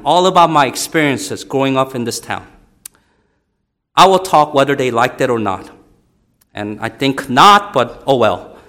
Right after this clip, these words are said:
I'm driving. Now I'm rambling on and on about the bookstore where I worked. It no longer exists. The former gym I went to, also not there anymore.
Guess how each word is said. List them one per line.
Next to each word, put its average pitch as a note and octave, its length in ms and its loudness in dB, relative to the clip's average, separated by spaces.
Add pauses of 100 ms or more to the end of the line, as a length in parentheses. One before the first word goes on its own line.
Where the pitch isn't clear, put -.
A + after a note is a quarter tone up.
(460)
I'm A#2+ 100 -6
driving. G#2 380 -4 (2500)
Now F#3+ 200 6
I'm E4 140 2
rambling C4+ 460 4
on B3 300 4
and G#3+ 120 2
on A3 240 2
about E3+ 300 2
the D#3 60 -4
bookstore G#3+ 580 0
where D#3 180 2
I C#3+ 140 4
worked. F#3+ 400 -4
It C3 80 -10
no B2+ 180 -4
longer C3 240 -6
exists. - 560 -8 (680)
The A#2 60 -10
former G3 460 0
gym F3 340 -2
I D3+ 120 0
went C#3+ 440 -6
to, D#3+ 420 -10 (400)
also A#2+ 300 -8
not A2+ 260 -6
there B2 160 -2
anymore. B2 440 -8